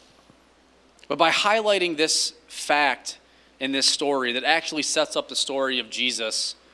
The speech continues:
really, really well. Because Jesus is the reconciliation on our behalf for us not meeting the mark,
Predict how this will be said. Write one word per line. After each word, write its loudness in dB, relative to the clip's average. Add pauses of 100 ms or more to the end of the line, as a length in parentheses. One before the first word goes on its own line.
(480)
really, 2
really 0
well. 0 (3250)
Because 2
Jesus 0
is -2
the -2
reconciliation 0
on -2
our 4
behalf 0 (720)
for 0
us 4
not 2
meeting -4
the -6
mark, -4